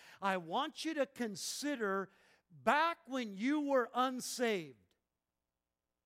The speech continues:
back when you were living that unsaved life, at that time when you were a slave of sin, I want you to consider something." And then secondly,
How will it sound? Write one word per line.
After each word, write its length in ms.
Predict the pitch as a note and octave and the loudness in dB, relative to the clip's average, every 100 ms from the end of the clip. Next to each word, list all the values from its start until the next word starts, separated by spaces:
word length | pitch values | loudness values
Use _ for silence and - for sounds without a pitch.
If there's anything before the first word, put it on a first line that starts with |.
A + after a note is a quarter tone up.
| _ D3 | _ 2
back 320 | C#4+ D#4 D#4+ | 2 2 -4
when 120 | C4+ | -4
you 120 | C4 | -2
were 180 | A#3 G3 | 0 0
living 640 | F3 G#3+ D#4 E4+ E4 C#4 - _ | 0 -2 -2 -2 -4 -6 -12 _
that 220 | F#3+ G3 G3 | -2 -2 0
unsaved 580 | A3+ C#4+ C#4+ - D4 A3+ | -2 0 -2 -4 -4 -4
life, 400 | A#3 G3+ G3 F#3 - - - | 0 2 2 -2 -10 -20 -4
at 300 | B3 D4+ D4+ F#3+ | 2 2 2 -2
that 420 | D#3 C4+ D4 - - | 2 2 2 -4 -6
time 520 | A#3 G#3+ A3 A3 G3+ - - | -2 0 0 -2 -8 -16 -12
when 180 | B3 A3 | -8 -4
you 100 | G#3+ | -2
were 140 | G3 | -2
a 80 | F3 | -2
slave 460 | - G3+ B3 C4 | -4 -2 -2 0
of 120 | A#3 D#3 | -4 -6
sin, 460 | - G3+ G3 F3+ - _ - | -6 -4 -4 -8 -14 _ -4
I 120 | F#3+ | -2
want 320 | F3+ G3 - | -2 -6 -8
you 40 | G3+ | -6
to 100 | G3+ | -6
consider 540 | G#3 F3+ - F#3+ D#3 | -6 -8 -6 -6 -6
something." 480 | C3 D3 B2+ B2+ D3 _ _ _ _ _ _ _ _ _ _ _ _ _ _ _ - | -10 -14 -18 _ -20 _ _ _ _ _ _ _ _ _ _ _ _ _ _ _ -8
And 160 | G#3 | -4
then 160 | G#3 F#3 | -4 -6
secondly, 840 | - - C#4+ C#4+ D4 G#3+ G3+ G3+ | -6 -2 -2 -4 -8 -6 -4 -6